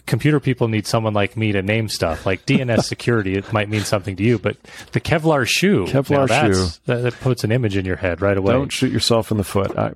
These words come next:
Speaker 1: That's
Speaker 2: I
Speaker 1: right.
Speaker 2: think that's, we're, I'm gonna give that to the marketing people.
Speaker 1: <laughs> Uh, the D-, the state of D N S security has been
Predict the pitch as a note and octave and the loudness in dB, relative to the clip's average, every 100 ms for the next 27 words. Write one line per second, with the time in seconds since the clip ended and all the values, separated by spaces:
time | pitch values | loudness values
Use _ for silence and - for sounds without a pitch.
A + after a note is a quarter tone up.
0 | - A2+ G#2 G#2 F2 A2 - G#2 A2+ G#2 | -2 -2 2 2 2 0 -2 -2 -2 -2
1 | G2+ G2+ G#2 G#2+ G2+ G#2 G2+ F#2 F#2+ F#2 | -2 0 0 0 0 0 0 0 0 0
2 | F2+ - E2 F2 - - - - - - | -2 -4 -4 -6 -6 -12 -14 -20 -16 -10
3 | - - C3+ - F#3 - F3+ F#3+ F#3+ - | -2 0 2 0 0 -2 -2 -6 -16 -12
4 | C3+ C#3+ C3 G3+ D3 - C#3 - G3 G3+ | 0 0 2 2 2 0 0 2 2 2
5 | E3+ D#3+ D3+ C3 - A#2+ - B2 A2 G#2 | 2 4 4 2 0 0 2 2 2 2
6 | G2+ F#2+ - A2 G2 | 0 -2 0 0 0